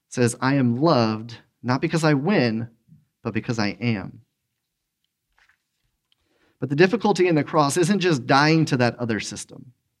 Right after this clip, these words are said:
that bombards every part of my life all day, every day, and tempts me with winning, tempts me with getting back at my enemies. The difficulty in the cross is that the cross is for my enemies too.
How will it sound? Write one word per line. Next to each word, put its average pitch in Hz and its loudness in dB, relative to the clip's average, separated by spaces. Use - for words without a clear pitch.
that 131 0
bombards 131 4
every 151 4
part 143 2
of 127 0
my 123 2
life 110 0
all 139 0
day, 120 2
every 120 0
day, 110 0
and 107 -4
tempts 156 -4
me 123 0
with 117 0
winning, 117 0
tempts 160 2
me 127 4
with 113 0
getting 135 4
back 117 2
at 104 0
my 104 0
enemies. - -6
The 127 -4
difficulty 165 2
in 131 4
the 120 0
cross 110 -4
is 113 -8
that 123 0
the 120 -4
cross 147 0
is 120 -6
for 120 -4
my 104 0
enemies 98 -6
too. - -18